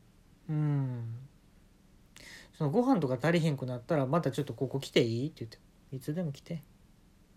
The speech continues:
いつでも来てよ。いつもみんなどこいんの？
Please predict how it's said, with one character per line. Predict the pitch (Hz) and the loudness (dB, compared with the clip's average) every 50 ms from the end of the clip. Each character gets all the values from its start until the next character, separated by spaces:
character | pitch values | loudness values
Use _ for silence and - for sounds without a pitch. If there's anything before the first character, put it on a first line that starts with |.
| - - _ - - - - - - - - - - | -20 -20 _ -20 -20 -20 -20 -20 -20 -20 -20 -14 -14
い | 135 127 | -12 -12
つ | - - 156 | -10 -10 -8
で | 202 220 | -6 -6
も | 202 | -6
来 | 170 - - | -6 -8 -6
て | - 226 208 | -4 -2 0
よ。 | 165 120 113 107 - - - _ - - - - - _ - - - - - - - - - - - - - - - - - - - - - - - - - - - - - - - - - - - - - - - - - - - - - - - - - - - - - - - - - - - - | 0 -2 -4 -6 -10 -14 -20 _ -20 -20 -20 -20 -20 _ -20 -20 -20 -20 -20 -20 -20 -20 -20 -20 -20 -20 -20 -20 -20 -20 -20 -20 -20 -20 -20 -20 -20 -20 -20 -20 -20 -20 -20 -20 -20 -20 -20 -20 -20 -20 -20 -20 -20 -20 -20 -20 -20 -20 -20 -20 -20 -20 -20 -20 -20 -20 -20 -20 -20 -20 -20 -20 -8 -4
い | 156 202 220 190 | 0 0 0 0
つ | - - | 4 8
も | 349 254 | 8 8
み | 165 180 202 | 10 8 8
ん | |
な | 156 127 | 6 6
ど | 127 190 240 | 6 6 6
こ | 262 339 330 | 8 6 6
い | 311 | 6
ん | 302 285 | 6 6
の？ | 190 113 110 | 4 2 0